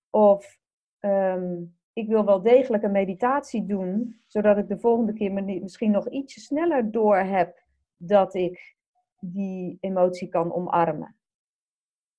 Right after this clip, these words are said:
Dus, hè, waar sommige spirituele stromingen eigenlijk alleen het ene hebben,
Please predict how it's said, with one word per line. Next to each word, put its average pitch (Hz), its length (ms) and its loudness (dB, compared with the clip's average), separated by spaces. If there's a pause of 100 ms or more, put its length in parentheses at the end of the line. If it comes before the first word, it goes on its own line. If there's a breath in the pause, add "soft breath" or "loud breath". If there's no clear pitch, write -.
(2250)
Dus, - 520 -8 (1200)
hè, 247 280 2
waar 226 160 4
sommige 339 360 -2
spirituele 214 640 -4
stromingen 202 520 0
eigenlijk 226 380 -4
alleen 202 580 -2 (200)
het - 160 -12
ene 233 300 2
hebben, 240 420 0